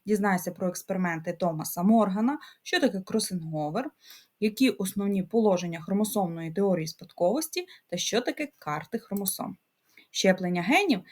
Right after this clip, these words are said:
це явище спільного розташування і успадкування генів,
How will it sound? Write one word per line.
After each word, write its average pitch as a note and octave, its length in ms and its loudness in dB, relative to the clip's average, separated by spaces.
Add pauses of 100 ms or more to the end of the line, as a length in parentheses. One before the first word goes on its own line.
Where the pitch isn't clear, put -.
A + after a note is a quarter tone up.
(200)
це F#3+ 120 -2
явище C4+ 500 4
спільного D#4+ 720 2
розташування B3 800 4
і A3 120 4
успадкування F#3+ 800 -2
генів, G3+ 540 2